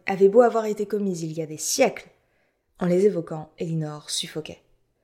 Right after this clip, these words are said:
Bon, laissons cela, » dit-elle. « Sinon je m'énerve et ma tension est déjà beaucoup trop forte. »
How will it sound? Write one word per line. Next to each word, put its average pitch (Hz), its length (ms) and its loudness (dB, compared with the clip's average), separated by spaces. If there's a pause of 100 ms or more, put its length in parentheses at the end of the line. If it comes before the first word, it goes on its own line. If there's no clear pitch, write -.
(300)
Bon, 180 300 6 (420)
laissons 196 280 8
cela, » 156 260 -6 (320)
dit-elle. « 160 380 -12 (340)
Sinon 233 320 8
je 190 160 6
m'énerve 196 600 2
et 240 80 10
ma 214 160 4
tension 196 340 -8
est 254 80 2
déjà 214 260 0 (240)
beaucoup 339 400 0
trop 240 160 -6
forte. » - 460 -16